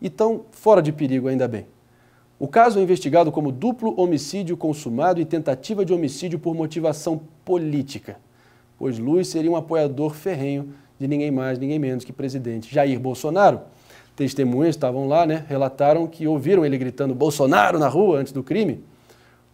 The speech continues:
O-, outra coisa que reforça a tese é, que o Juan teria postado no seu Instagram dias antes, né, que, abre aspas, iria fazer uma desgraça se o Bolsonaro perdesse as eleições. Olha, o Juan tinha uma licença de cac e foi preso.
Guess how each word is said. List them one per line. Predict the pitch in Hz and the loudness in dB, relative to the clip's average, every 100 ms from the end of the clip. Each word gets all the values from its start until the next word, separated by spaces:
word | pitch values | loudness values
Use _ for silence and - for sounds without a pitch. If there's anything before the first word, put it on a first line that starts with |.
| - | -8
O-, | 120 123 120 | -4 0 0
outra | 151 143 | 0 0
coisa | 147 139 | 2 2
que | 135 | 0
reforça | 131 117 156 156 151 | -4 -2 0 0 -2
a | 120 | -6
tese | - 156 135 117 - - _ _ - | 2 2 2 -4 -10 -20 _ _ -10
é, | 117 120 | -6 -4
que | 156 | -2
o | 139 | 0
Juan | 147 156 | 2 2
teria | 156 156 | 0 -2
postado | 165 147 185 185 | -2 2 4 4
no | 147 | 4
seu | 147 | -2
Instagram | 143 135 127 131 127 | -2 -2 -4 -4 -6
dias | 120 175 202 127 | -2 4 4 4
antes, | 170 208 202 127 | 4 2 0 -6
né, | 160 160 - _ | -6 -8 -20 _
que, | - 151 | 0 2
abre | 139 | 6
aspas, | 143 160 160 139 | 6 4 2 0
iria | 143 151 | 0 2
fazer | 143 139 | 0 0
uma | 151 | -2
desgraça | 139 127 - 185 - 110 98 | -4 -2 2 2 2 -6 -10
se | - 143 | -10 -8
o | |
Bolsonaro | 135 135 135 139 120 117 | -6 -6 -4 -6 -6 -8
perdesse | 110 135 131 180 170 - 110 | -8 -8 2 2 2 -2 -10
as | - 117 | -10 -8
eleições. | 123 131 180 151 - - - - - _ | -6 -2 0 0 -6 -20 -20 -20 -20 _
Olha, | - 160 - - | -10 -8 -10 -8
o | 202 | -6
Juan | 180 190 185 - - _ | 2 4 4 0 -12 _
tinha | - 180 175 165 | -4 0 0 0
uma | 156 143 | -4 -2
licença | 127 - 170 160 | -2 0 -2 -2
de | 127 120 | -6 2
cac | 156 156 156 - | 4 4 2 -10
e | - | -10
foi | - 143 | -6 -4
preso. | - 117 - | -2 -4 -6